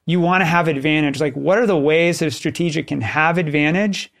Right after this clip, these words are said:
if ultimately it's not, like, price? Like, now I'm not saying they're coming in at half, but let's say they're coming in pretty strong, but they're not leading the pack in the actual L O I stage.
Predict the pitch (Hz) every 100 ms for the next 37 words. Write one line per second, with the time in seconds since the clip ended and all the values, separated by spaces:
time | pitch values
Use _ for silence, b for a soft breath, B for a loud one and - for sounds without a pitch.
0 | _ _ - 160 - 175 160 165 170 165
1 | 165 156 151 151 160 - 170 160 160 151
2 | 143 - 160 147 147 165 147 180 190 190
3 | - 185 170 160 143 - 165 160 151 139
4 | - 143 120 110 - _ _ 170 196 214
5 | 214 202 170 196 196 196 185 175 170 175
6 | - 147 143 139 B B 170 165 165 160
7 | 165 - 214 156 165 170 160 156 143 139
8 | 147 139 139 - _ 160 151 156 147 147
9 | 160 151 160 147 143 147 147 147 143 B
10 | B - - 165 156 151 143 -